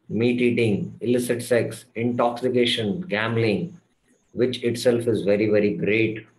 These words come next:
thing. Even if somebody can leave tea and coffee, it's not an easy thing, especially somebody who's conditioned for many years to take tea and coffee. So we should, in the beginning stages of our spiritual life,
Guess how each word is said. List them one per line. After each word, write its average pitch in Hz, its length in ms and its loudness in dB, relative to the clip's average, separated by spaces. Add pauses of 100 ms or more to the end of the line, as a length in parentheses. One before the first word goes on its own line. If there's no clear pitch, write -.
(760)
thing. 95 360 -4 (200)
Even 131 300 2
if 139 140 2
somebody 123 380 2
can 127 160 2
leave 120 320 2
tea 123 140 4
and 113 200 2
coffee, 110 580 0 (1080)
it's - 180 -6
not 170 180 0
an 185 60 6
easy 135 320 2
thing, 92 260 -2
especially 117 600 -2
somebody 113 380 2
who's 107 160 2
conditioned 110 500 -2
for 104 160 0
many 113 240 2
years 107 360 2
to 104 280 2
take 107 240 -2
tea 107 140 0
and 101 180 0
coffee. 95 380 -4 (600)
So 208 140 4
we 156 320 4
should, 214 520 2
in 156 160 2
the 165 100 6
beginning 170 420 4
stages 165 400 4
of 151 180 4
our 135 120 4
spiritual 123 480 0
life, 101 400 2